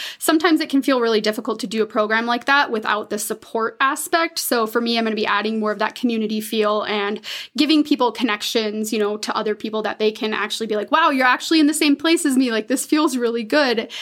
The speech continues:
and be able to facilitate a lot more of that community feel.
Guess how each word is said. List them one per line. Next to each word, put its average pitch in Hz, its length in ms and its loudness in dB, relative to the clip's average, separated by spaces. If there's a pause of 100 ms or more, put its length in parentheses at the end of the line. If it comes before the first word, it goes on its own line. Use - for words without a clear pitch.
(180)
and 220 100 -2
be 226 80 2
able 214 140 0
to 220 160 -2
facilitate 214 580 0
a 202 60 2
lot 190 200 0
more 202 140 -4
of 202 60 -8
that - 160 -2
community 220 540 0
feel. 302 520 0